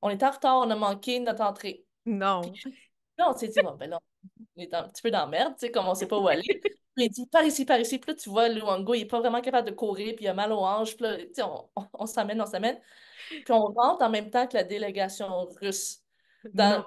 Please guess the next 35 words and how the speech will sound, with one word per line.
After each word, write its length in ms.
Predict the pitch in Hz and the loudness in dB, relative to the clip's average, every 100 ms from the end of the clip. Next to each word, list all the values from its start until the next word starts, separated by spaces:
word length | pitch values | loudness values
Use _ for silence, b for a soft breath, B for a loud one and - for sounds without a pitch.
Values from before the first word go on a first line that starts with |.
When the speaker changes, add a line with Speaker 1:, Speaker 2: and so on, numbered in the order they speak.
| - | -2
Speaker 1:
dans 80 | 233 233 | 0 0
la 60 | |
cérémonie 320 | 233 226 233 | 2 0 0
de 60 | 233 _ - | -10 _ 2
fermeture, 440 | 220 208 208 240 | 4 2 4 4
on 60 | 214 | 4
est 80 | 214 | 2
là. 320 | 226 269 - | 2 2 -4
Oh 60 | 247 | -6
mon 120 | 262 | -6
Dieu, 140 | 226 254 | -4 -4
on 60 | |
est 100 | 240 | -2
avec 180 | 233 233 | -2 -2
les 160 | 240 214 | -4 -2
Russes. 180 | 226 226 233 | 0 0 -2
Tu 80 | |
sais, 0 | |
t'as, 120 | 233 226 - _ 202 | -4 -4 -6 _ -14
d'habitude, 340 | 196 - 254 - _ _ | -12 -8 -8 -8 _ _
la, 240 | 185 156 - - | -2 -2 -4 -6
le 120 | 175 | -8
pays 380 | - 240 208 202 | -2 -2 -2 0
hôte, 220 | 226 247 | 0 0
il 120 | 196 | -4
rentre 200 | 202 208 | -4 -2
en 60 | 196 | -2
dernier. 460 | 175 196 208 214 | -4 -4 -6 -6
Puis, 220 | 214 - - B B B | -8 -14 -16 B B B
mais 80 | 185 | 0
là, 140 | 202 220 | 2 4
il 80 | |
y 20 | 190 | 2
a 60 | |
quelques 500 | - 233 240 220 - | 0 0 2 0 -4